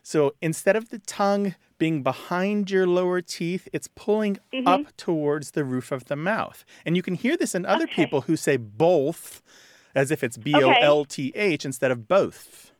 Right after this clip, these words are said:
Speaker 2: Okay, yeah, I've heard that before.
Speaker 1: Okay, yeah. So a, a linguist would describe this as it's moving the backed vowel sound to a consonant at the front of the mouth so,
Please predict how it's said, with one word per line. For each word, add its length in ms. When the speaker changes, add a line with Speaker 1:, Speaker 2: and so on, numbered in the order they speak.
Speaker 2:
Okay, 360
yeah, 200
I've 80
heard 180
that 140
before. 520
Speaker 1:
Okay, 260
yeah. 220
So 360
a, 200
a 80
linguist 640
would 160
describe 540
this 200
as 400
it's 200
moving 640
the 100
backed 600
vowel 540
sound 540
to 140
a 40
consonant 760
at 140
the 80
front 360
of 140
the 100
mouth 360
so, 340